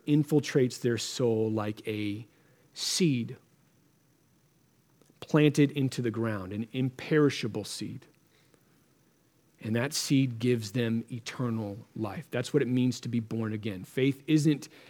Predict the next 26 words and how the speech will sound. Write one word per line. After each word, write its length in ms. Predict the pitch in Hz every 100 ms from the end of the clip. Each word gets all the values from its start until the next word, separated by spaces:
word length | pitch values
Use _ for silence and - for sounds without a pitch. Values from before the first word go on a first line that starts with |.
| - -
an 140 | 135
intellectual 840 | - 151 139 143 143 - 135 131 147 -
assent 500 | 120 - 143 131 -
to 120 | 135
a 40 |
proposition 800 | 117 - 127 120 113 135 - 139
that 120 | 139
you 120 | 147 131
hear 420 | 107 113 107 113
or 80 | 110
a 40 |
theological 720 | - 127 117 117 135 139 143
statement. 540 | 127 - 113 107 104 120 - - - _
Faith 440 | - 147 147 151
is 160 | 127 113
the 80 | 120
response 800 | 113 - - - 135 147 151 -
of 200 | 131 175
a 80 |
soul 720 | 165 - - 143 113 98 90 113 - _ _ _ _ _ _ _ _ _ _ _ _ -
to 120 | 117
the 100 | -
planting 480 | - 123 117 120 110
of 120 | 98
a 40 |
seed. 400 | - - - -